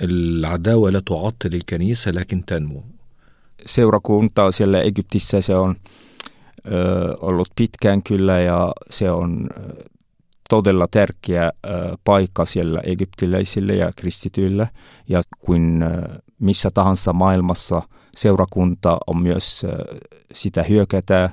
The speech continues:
Speaker 2: jatkuvasti.
Speaker 1: لكن الكنيسة في مصر كنيسة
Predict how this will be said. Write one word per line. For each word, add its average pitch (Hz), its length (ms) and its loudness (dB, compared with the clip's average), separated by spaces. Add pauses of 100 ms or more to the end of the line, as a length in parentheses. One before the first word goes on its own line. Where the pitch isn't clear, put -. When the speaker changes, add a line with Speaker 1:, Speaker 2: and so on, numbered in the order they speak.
(480)
Speaker 2:
jatkuvasti. 87 920 0 (560)
Speaker 1:
لكن 104 280 0
الكنيسة 104 520 0
في 98 100 0
مصر 95 340 0
كنيسة 95 480 0